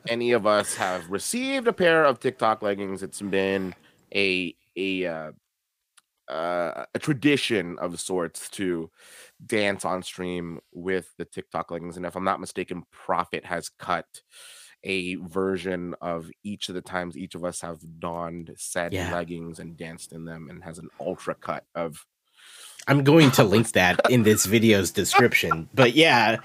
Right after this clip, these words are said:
Speaker 2: yeah, that's what I wanted to get to, because once all of you have done it,
Speaker 1: Mm-hmm.
Speaker 2: there, there's always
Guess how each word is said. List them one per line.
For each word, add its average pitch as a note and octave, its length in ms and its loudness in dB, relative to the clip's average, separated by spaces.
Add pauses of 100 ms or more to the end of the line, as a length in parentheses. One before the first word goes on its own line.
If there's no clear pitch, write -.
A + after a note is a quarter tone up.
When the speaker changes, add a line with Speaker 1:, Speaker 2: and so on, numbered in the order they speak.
(320)
Speaker 2:
yeah, C#3+ 220 10
that's E3+ 240 8
what G3 140 8
I F3 100 10
wanted E3 280 10
to B2+ 60 6
get - 260 6
to, E3 180 8
because C#3 480 6 (400)
once G3 640 6
all F3 280 10
of D3+ 160 6
you E3 180 6
have A2 520 4
done F3 260 8
it, E2 480 0 (220)
Speaker 1:
Mm-hmm. G#2+ 180 -2
Speaker 2:
there, B2 260 6 (220)
there's D#3+ 260 8
always D3+ 840 10